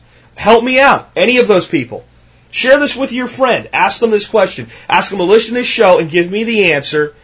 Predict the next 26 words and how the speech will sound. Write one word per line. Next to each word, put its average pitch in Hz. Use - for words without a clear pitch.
to 143
one 165
question. 143
What's 190
the 214
downside 170
of 147
the 143
way 139
I 139
live? 120
What 214
do 247
I 240
not 220
have 208
that 160
you 170
do? 151
The 170
way 254
I 254
live 233
has 175
enabled 226
me 127